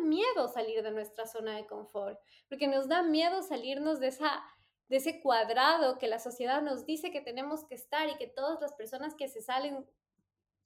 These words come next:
no sé, son fracasadas, son rebeldes, les va a ir mal en la vida. Y, y esa es la manera en la que nos,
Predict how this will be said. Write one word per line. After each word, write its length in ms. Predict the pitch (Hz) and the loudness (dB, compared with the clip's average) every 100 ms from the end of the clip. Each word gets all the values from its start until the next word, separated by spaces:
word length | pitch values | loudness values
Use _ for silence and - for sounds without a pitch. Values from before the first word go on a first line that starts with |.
| _ | _
no 100 | 233 | -16
sé, 220 | 240 339 370 | -4 0 0
son 240 | 269 262 | -2 -2
fracasadas, 840 | 294 269 220 - 294 294 285 285 | -2 -2 -2 2 4 6 4 2
son 160 | 254 226 | -4 -2
rebeldes, 680 | 208 220 285 302 277 277 | 0 2 2 2 2 2
les 220 | 262 208 214 | 0 -2 0
va 40 | |
a 40 | |
ir 100 | 220 | -2
mal 240 | 214 214 233 | -2 -2 -2
en 120 | 247 | -2
la 80 | 214 | -4
vida. 440 | 240 269 302 302 - _ _ _ _ _ _ | -2 2 2 0 -10 _ _ _ _ _ _
Y, 480 | 233 240 226 226 - _ _ _ _ | -6 -4 -2 -4 -8 _ _ _ _
y 200 | 254 254 | 0 0
esa 200 | 262 285 | 0 -2
es 60 | |
la 100 | 294 | -2
manera 340 | 247 220 233 269 | 0 0 2 2
en 60 | |
la 120 | 269 | -2
que 240 | 262 240 202 220 | -4 -8 -6 -6
nos, 420 | 214 214 208 208 | -4 -2 -2 -6